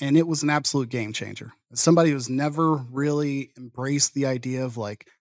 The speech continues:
maybe I'm a control freak, like, handing over the decision-making when it comes to dinner time, grocery shopping, all of that. I didn't realize what a life change this was.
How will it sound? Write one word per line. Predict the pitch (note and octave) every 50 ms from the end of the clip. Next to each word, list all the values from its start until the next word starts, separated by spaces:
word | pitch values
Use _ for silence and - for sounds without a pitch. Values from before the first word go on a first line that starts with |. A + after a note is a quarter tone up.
| _ -
maybe | D3+ E3 E3+
I'm | E3+ E3
a | D#3
control | - - B2+ - - - A#2+ - -
freak, | - - - - - - -
like, | A#2 A2 -
handing | - - D3 D#3 D#3+ E3+ E3 D#3+
over | D3+ D3+ D3+ C3+ D#3 D3
the | C3+ B2+ B2+
decision-making | A#2+ B2+ A#2 - - D3 C3+ C3 C#3 C3 C3 C3 - - C3
when | B2+ B2+
it | A#2 -
comes | - - B2+ B2 B2+ A#2 -
to | - - A2+ G#2+ G#2+ - _ _ _ _ _ _ -
dinner | - F3 F3 F3 E3
time, | - - D#3 D3+ D3 C#3
grocery | C3 - C#3 C#3+ C#3 - - C3
shopping, | - - C3+ C3 B2 B2+ B2
all | B2 B2 A#2 A2
of | A2 A#2+
that. | B2+ B2+ C3 C#3 - _ _ _ _ _ _ _
I | - C#3+ D#3+ F#3
didn't | F#3 F#3+ F3 E3 E3 D3 C3+
realize | C#3+ C#3+ D3+ D3+ C#3+ C#3+ C#3 C3+ C3 C3 B2 - - - - _ _ _ _ _ _ _ _ -
what | B2 B2 C3 D3 C#3+
a | C#3
life | C3 B2+ B2+ C3 C#3+
change | - - D#3 D3 C#3+ C#3+
this | - C#3 - -
was. | D3 D3 D3 D3+ D3 -